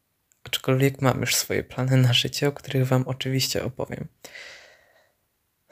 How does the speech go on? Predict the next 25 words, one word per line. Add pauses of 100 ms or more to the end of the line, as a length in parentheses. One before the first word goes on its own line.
(840)
Ale
skupię
się
bardziej
na
tym
w
pierwszej
części, (540)
jak
takie
plany (180)
odnaleźć. (1400)
Znaczy, (1040)
jak
takie
plany
w
ogóle
stworzyć,
bo
odnaleźć
to,
to
możemy